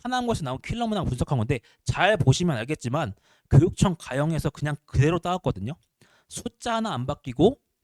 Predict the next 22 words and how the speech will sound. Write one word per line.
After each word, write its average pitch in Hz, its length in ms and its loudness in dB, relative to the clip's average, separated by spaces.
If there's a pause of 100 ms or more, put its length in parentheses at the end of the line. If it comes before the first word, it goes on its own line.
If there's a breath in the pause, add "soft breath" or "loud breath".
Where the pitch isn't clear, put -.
(220)
심지어 208 580 2
그림까지 165 520 -4
그대로 143 280 -2
주어졌어요. 123 520 0 (1040)
이런 160 220 -2
문항들이 135 440 -2
나왔고, 110 580 0
그다음에 123 540 -6 (320 soft breath)
하나 220 140 0
더 - 100 4
보시면은 127 540 8 (340 soft breath)
수능 247 300 0
나형 160 320 2
문제였어요. 127 680 0
이것도 120 280 -2
킬러 240 260 -6
문항 139 240 -6
역할을 120 300 -6
했던 220 240 -6
건데 147 340 -4
심지어 214 440 -6
그대로 143 440 -4